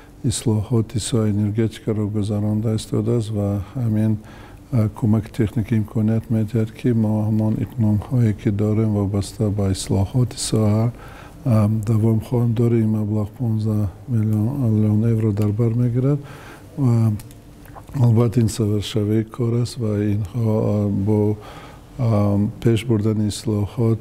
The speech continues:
э, э, албатта боз имкониятҳои нав пайдо мешаванд, ки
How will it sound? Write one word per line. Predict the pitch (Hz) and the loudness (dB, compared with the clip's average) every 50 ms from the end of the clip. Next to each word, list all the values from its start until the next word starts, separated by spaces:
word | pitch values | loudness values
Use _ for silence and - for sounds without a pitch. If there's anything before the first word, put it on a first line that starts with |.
| - - | -4 -4
э, | - | -2
э, | 107 104 101 104 107 117 - 147 117 113 110 110 120 - 123 | -2 0 0 0 -2 -2 -2 -2 -2 0 0 0 0 0 0
албатта | 107 101 104 117 110 104 110 113 | 0 2 2 2 0 0 0 2
боз | 113 110 101 107 | 2 2 2 0
имкониятҳои | 104 104 - - 107 101 101 104 - - - 113 110 | -2 -2 0 0 0 2 2 0 -2 -2 0 0 2
нав | 104 107 110 107 101 | 2 2 2 0 -2
пайдо | - - 107 101 98 101 104 104 | -2 -2 -2 -2 0 0 0 2
мешаванд, | 101 107 101 - - 123 110 107 | 2 0 -2 0 0 0 0 0
ки | - - 131 123 | 2 0 0 0